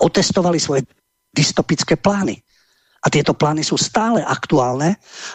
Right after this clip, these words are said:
alebo aspoň teraz vieme, o čo ide a čo s tým môžeme robiť. Na jar dvetisícdvadsať, keď to vypuklo, sme nevedeli. Aj keď mnohí už mali rôzne podozrenia, že lockdowny a rôzne tie absurdné opatrenia boli navrhnuté tak,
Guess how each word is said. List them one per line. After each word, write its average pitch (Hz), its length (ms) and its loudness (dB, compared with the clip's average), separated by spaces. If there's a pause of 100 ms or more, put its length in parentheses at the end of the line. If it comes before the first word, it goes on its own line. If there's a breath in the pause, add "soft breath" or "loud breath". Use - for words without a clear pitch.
alebo 165 320 2
aspoň 165 400 0
teraz 160 540 0
vieme, 170 260 0 (140)
o 170 100 2
čo 202 220 2
ide 151 320 -4
a - 340 -10
čo 196 140 4
s - 100 -2
tým 151 160 2
môžeme 147 400 0 (400 loud breath)
robiť. 113 480 0 (1500 soft breath)
Na 196 160 4
jar 165 80 0
dvetisícdvadsať, 151 680 0
keď 139 140 -2 (100)
to - 0 - (120)
vypuklo, 160 400 0
sme 247 200 2
nevedeli. 202 480 2 (840)
Aj 160 80 4
keď 196 200 2
mnohí 240 280 2
už 202 120 0
mali 208 280 2
rôzne 160 240 2
podozrenia, 156 480 0
že 139 160 2
lockdowny 123 800 2 (1040 soft breath)
a 123 160 2
rôzne 156 400 2
tie 127 160 -2
absurdné - 720 -2
opatrenia 139 560 0
boli 131 240 2
navrhnuté 147 580 0
tak, - 380 -2